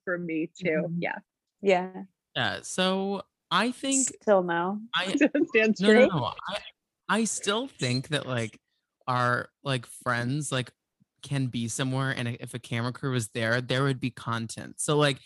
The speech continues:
Speaker 3: like, I say no because I'm scared of, like, the aftermath, but, like, <laughs>
Speaker 2: Mm-hmm.
Speaker 3: like,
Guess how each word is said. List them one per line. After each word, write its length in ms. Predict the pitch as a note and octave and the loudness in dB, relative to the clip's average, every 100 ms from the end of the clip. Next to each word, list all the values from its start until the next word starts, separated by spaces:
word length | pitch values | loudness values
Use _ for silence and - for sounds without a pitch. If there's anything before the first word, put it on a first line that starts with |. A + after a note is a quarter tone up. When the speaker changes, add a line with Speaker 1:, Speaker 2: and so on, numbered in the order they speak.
| - - _ - | -20 -20 _ -2
Speaker 3:
like, 240 | D#3 - _ _ _ - | -2 -2 _ _ _ -6
I 140 | E3+ | -4
say 200 | E3 D4 | -2 -2
no 400 | B3 D3 C3+ C#3 | 0 2 2 2
because 320 | C3 C#3 C#3+ C3 | 0 -2 -4 -2
I'm 140 | C3 | -4
scared 400 | - C3 A#2+ A#2+ | -6 -6 -4 -2
of, 140 | A#2 | -4
like, 180 | A#2 A2+ | -6 -6
the 80 | A#2 | -4
aftermath, 640 | G2 A#2 - D3 E3 F3 - | -4 -4 -6 -4 -2 -2 -2
but, 160 | C#3 B2 | -2 0
like, 240 | B2 A#2 | -2 -2
<laughs> 280 | - - G#3+ | -10 -10 -2
Speaker 2:
Mm-hmm. 440 | G#3+ F#3 F#3+ F#3 - | 0 2 2 0 -2
Speaker 3:
like, 220 | G3+ | -4